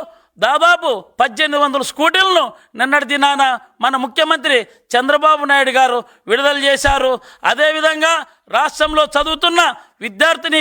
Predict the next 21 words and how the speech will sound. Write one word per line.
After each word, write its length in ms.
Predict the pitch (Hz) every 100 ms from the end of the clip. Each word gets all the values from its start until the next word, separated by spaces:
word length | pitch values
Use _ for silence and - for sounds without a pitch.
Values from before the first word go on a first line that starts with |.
| 247
విద్యార్థులకి 680 | 202 320 330 339 330 330 294 - - - 190
ల్యాప్టాప్లు 520 | 285 - 311 302 277
అయితేనేమి, 560 | 294 294 277 302 320 247 - _ -
టచ్ 200 | 269 -
ఫోన్లు 260 | 302 302 294
అయితేనేమి, 520 | 294 285 269 320 320 247 - - -
ఈ 20 | 240 247 226
విద్యార్థులకు 580 | 202 330 330 330 269 294
కావలసినటువంటి 680 | 294 294 285 269 269 254 262 254 233 - _ -
సౌకర్యాలను 640 | 247 285 330 330 330 320 285 226 - _ -
ఆంధ్రప్రదేశ్ 580 | 262 285 294 294 285 - -
కూటమి 300 | 302 311 285
ప్రభుత్వం 360 | 302 302 330 285 - _ -
చేపడుతుంది. 680 | 269 277 285 294 262 233 185 - _ 233
ఇలాంటి 360 | 254 285 294 277 214
కూటమి 300 | 277 311 294 302
ప్రభుత్వానికి 680 | 302 311 311 311 254 330 339 - _ _ _ - 240
ఆంధ్రప్రదేశ్ 580 | 285 285 294 294 285 262 277
రాష్ట్రంలో 440 | 277 294 277 294 277
ఉన్నటువంటి 540 | 277 277 277 277 277 254 - _ _ 151
దివ్యాంగులు, 640 | 262 277 320 311 320 320